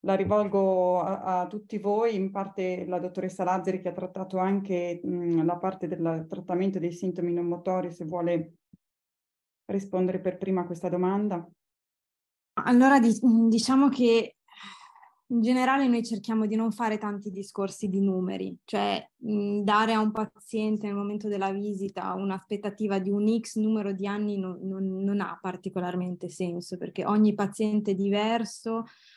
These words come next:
Speaker 2: ogni storia di malattia è diversa. Quella che io ho cercato di,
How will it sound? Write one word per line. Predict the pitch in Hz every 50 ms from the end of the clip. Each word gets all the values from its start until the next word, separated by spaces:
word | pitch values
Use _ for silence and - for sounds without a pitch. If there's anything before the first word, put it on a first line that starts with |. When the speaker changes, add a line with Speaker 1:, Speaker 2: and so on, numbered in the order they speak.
| _ -
Speaker 2:
ogni | 220 226 226 233 226 214
storia | 196 - 220 214 202 208
di | 196 202
malattia | 202 196 196 196 196 - 208 196
è | 185
diversa. | 196 196 190 190 185 180 170 - - - - 190 180 -
Quella | - 233 226 240 247 247
che | 247 233 220
io | 220 226 226
ho | 226
cercato | 226 - 233 208 196 - 220 214 214 214 226
di, | 214 190 202 208 214 208